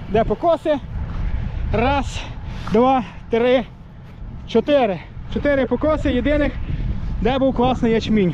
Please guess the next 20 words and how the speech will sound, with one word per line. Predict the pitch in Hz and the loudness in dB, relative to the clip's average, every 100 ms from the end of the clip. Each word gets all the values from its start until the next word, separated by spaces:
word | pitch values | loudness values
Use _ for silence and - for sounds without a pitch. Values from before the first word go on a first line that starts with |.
| - | -2
Все. | - 247 202 - - - - - - - - - - - | 2 4 4 -2 -12 -12 -10 -10 -8 -8 -6 -4 -2 0
Більше | 254 262 | 2 2
ячменю, | 233 247 247 226 | 2 2 2 0
вважайте, | - 226 208 | 2 0 2
не | 208 | 0
було. | 185 190 165 117 - - - - - - - - - - - - - - - - | 2 2 2 -2 -6 -6 -8 -6 -4 -4 -4 -4 -4 -4 -6 -6 -6 -6 -6 0
Тут, | 285 262 | 2 4
а, | 233 196 - - - - - - - - - - - | 2 2 -2 -8 -8 -6 -6 -6 -8 -10 -8 -8 -2
тупо | 262 240 | 2 2
зелена | 214 226 233 220 | 2 2 2 0
маса. | 247 320 - 320 - - - - - - - - - - - - - - - - - - - - - - - - - - - - - - - - | 0 -2 0 -2 -2 -6 -10 -8 -6 -6 -4 -4 -4 -4 -4 -6 -6 -6 -6 -6 -4 -4 -4 -4 -4 -6 -6 -8 -8 -6 -4 -4 -2 -2 -2 0
От | 214 262 | 2 0
з | |
цієї | - 277 277 277 | 0 0 2 2
сторони. | 247 - 254 226 202 - | 0 0 2 4 2 2
<laughs> | 277 - - - - - - | 0 -2 -16 -14 -14 -14 -8
Тут | 240 - | -4 0
взагалі | 254 269 254 | 2 2 2
сама | 233 233 | 2 0
перійка. | - 214 208 190 185 | 2 2 2 0 -4